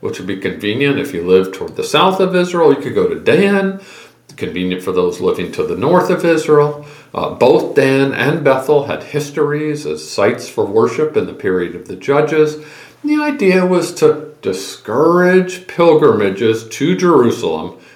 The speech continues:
which might lead to allegiance to Judah. And here, with the making of these two golden calves, we can't help but think, can we, of Exodus thirty-two,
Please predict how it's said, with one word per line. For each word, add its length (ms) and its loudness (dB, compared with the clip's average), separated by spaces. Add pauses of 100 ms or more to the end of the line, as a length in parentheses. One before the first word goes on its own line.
(120)
which 240 -6
might 320 -4
lead 540 -4
to 180 -2
allegiance 720 0
to 220 -8
Judah. 500 -4 (1080)
And 180 -2
here, 340 2
with 260 0
the 160 2
making 500 -2
of 100 -4
these 220 -4
two 180 -8
golden 400 0
calves, 440 -4
we 180 -6
can't 500 -10
help 500 0
but 140 -2
think, 380 -6
can 240 -8
we, 160 -4
of 100 -6
Exodus 540 -6
thirty-two, 840 -4